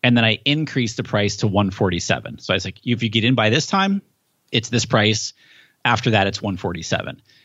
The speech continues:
And there'll be a recording. You know, you know, everybody asks for, you know, "If I miss it, will there be a recording?" Yeah, for sure. You're buying the, you're buying the workshop. You'll, you'll get it. And so what I wanted to do was, A, deliver a ton of value on this one topic.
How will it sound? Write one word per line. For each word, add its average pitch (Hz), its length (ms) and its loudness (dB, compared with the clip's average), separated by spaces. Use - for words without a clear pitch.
And 104 680 2
there'll 120 200 2
be 117 100 0
a 107 60 4
recording. 180 520 0
You 127 80 0
know, 110 140 0
you 139 140 0
know, 104 200 2
everybody 104 340 2
asks 98 220 0
for, 104 220 -2
you 110 80 -8
know, 95 220 -4
"If 110 120 -6
I 101 80 2
miss 113 240 0
it, 107 280 0
will 104 100 -6
there 107 80 0
be 104 80 0
a 98 40 2
recording?" 98 520 2
Yeah, 165 180 2
for - 140 -4
sure. 170 180 -2
You're 101 160 0
buying 117 300 2
the, 110 160 2
you're 147 120 0
buying 135 280 4
the 110 60 0
workshop. 101 440 -2
You'll, 101 240 -2
you'll 98 180 2
get 87 220 0
it. - 220 -8
And 120 220 0
so 120 580 2
what 131 140 0
I 123 60 2
wanted 135 280 0
to - 80 -12
do 190 280 0
was, 110 440 0
A, 107 400 0
deliver 127 440 0
a 104 120 0
ton - 560 -2
of 113 180 0
value 104 580 2
on 104 160 2
this 101 180 0
one 98 300 0
topic. 90 640 -2